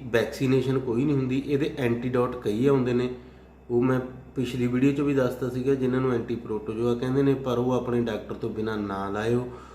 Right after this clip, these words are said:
ਉਹਦੀ ਜ਼ਿਆਦਾ ਡੋਜ਼ ਵੀ, ਅਹ, ਖਰਾਬ ਕਰ ਸਕਦੀ ਆ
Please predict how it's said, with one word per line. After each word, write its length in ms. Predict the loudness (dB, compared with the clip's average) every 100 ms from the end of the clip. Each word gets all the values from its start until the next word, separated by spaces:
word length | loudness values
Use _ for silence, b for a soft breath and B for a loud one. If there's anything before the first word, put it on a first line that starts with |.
| B B 0
ਉਹਦੀ 180 | 2
ਜ਼ਿਆਦਾ 340 | 4 4 4 2
ਡੋਜ਼ 320 | 0 2 0
ਵੀ, 300 | 2 -2 -4 -14 -20 -8
ਅਹ, 300 | -2 0 0
ਖਰਾਬ 340 | -2 -2 -2
ਕਰ 140 | 0 -2
ਸਕਦੀ 440 | -2 -2 0 0
ਆ 120 | 0